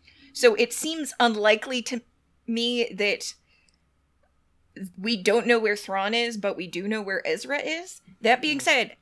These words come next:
Speaker 1: Ezra could come back.
Speaker 2: Uh, and I, I was looking at something,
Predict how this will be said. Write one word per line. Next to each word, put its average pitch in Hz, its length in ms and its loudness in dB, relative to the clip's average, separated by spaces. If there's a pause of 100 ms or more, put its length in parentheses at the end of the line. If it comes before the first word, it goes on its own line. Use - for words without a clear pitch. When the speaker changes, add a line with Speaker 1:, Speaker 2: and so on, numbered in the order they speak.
(200)
Speaker 1:
Ezra 196 340 2
could 185 200 -6
come 185 180 -6
back. 185 380 2 (720)
Speaker 2:
Uh, 214 100 -4 (140)
and 185 140 2
I, 202 200 2
I 180 100 0
was 202 160 -4
looking 202 200 -2
at 147 100 -6
something, 131 540 -10